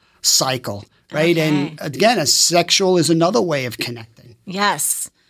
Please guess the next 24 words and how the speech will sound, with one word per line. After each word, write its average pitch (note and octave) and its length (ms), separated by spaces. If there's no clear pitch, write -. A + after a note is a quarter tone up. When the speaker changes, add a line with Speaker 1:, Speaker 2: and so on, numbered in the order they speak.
Speaker 1:
Peggy D3+ 140
Speaker 2:
Peggy - 40
Kleinplatz F#3 760
Speaker 1:
Yep. C3+ 220
Speaker 2:
basically A#3 960
really D#4 580
thought G#3 400
about E3+ 440
who, E4 580
how - 260
do E4+ 80
you D#4 120
get A#3 260
the F3+ 80
best E3+ 340
sex? - 600
Speaker 1:
Mm. C3 280
Speaker 2:
Who F4 240
has C4+ 360
the D#3+ 120
best - 280
sex? - 360
I G3+ 80
think, A3+ 360